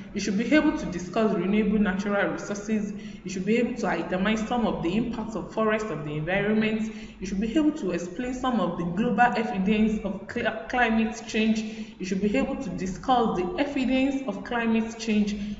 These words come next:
in Nigeria. Let's discuss this learning outcome one after the other. Renewable natural resources. Renewable natural resources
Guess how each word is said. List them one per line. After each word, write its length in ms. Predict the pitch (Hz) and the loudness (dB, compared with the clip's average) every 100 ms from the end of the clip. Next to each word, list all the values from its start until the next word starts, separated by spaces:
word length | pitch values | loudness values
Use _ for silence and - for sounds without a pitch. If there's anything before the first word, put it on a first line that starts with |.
| - | -6
in 420 | 190 180 180 180 | -4 -2 -2 -4
Nigeria. 920 | 180 175 170 - 202 190 165 156 - - - - | -2 -2 -2 -2 -2 0 0 0 -6 -10 -14 -2
Let's 280 | 349 349 196 | 4 4 4
discuss 440 | 214 - 240 214 | 0 2 2 4
this 100 | 214 | 2
learning 300 | 185 190 190 | 2 2 2
outcome 440 | 175 175 - 185 175 | 2 -2 -4 -4 -2
one 160 | 175 | -2
after 320 | 165 170 175 165 | -4 -4 -4 -4
the 140 | 165 - 180 | -6 -6 -4
other. 340 | 156 156 160 - - - - - - - | -4 -4 -6 -10 -18 -20 -20 -20 -20 -6
Renewable 880 | 185 208 240 226 202 226 - - - | 2 6 6 6 4 2 0 -6 -4
natural 720 | 202 214 220 196 196 202 - 170 | -2 0 2 4 2 2 -4 -4
resources. 840 | 170 - 175 - - 151 - - - - - - - - | -6 -4 -6 -6 -6 -6 -8 -12 -16 -18 -18 -14 -12 4
Renewable 540 | 302 403 427 392 370 | 6 6 6 4 4
natural 460 | 349 330 320 311 294 | 4 4 4 6 6
resources 720 | 247 - 285 - 262 233 - | 4 0 0 2 0 0 -2